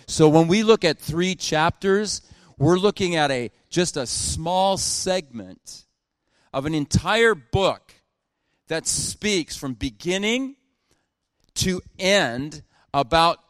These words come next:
the person that we celebrate on Christmas Day. Okay? That's kind of a, an invitation from God to us to really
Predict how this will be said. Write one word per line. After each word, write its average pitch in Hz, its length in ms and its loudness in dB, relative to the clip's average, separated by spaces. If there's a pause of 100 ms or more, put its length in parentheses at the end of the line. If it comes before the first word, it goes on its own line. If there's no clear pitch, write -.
(100)
the 143 220 0
person 175 560 0
that 160 280 2
we 151 320 -2
celebrate 151 760 2
on 117 120 -4
Christmas 135 480 -2
Day. 104 400 -2 (600)
Okay? 160 480 4 (520)
That's 170 380 2
kind 185 280 0
of 156 140 0
a, 151 440 2 (320)
an 165 140 0
invitation 170 800 -2 (100)
from 131 320 0
God 107 460 2
to 156 220 2
us 131 460 0 (260)
to 113 120 -4
really 151 480 4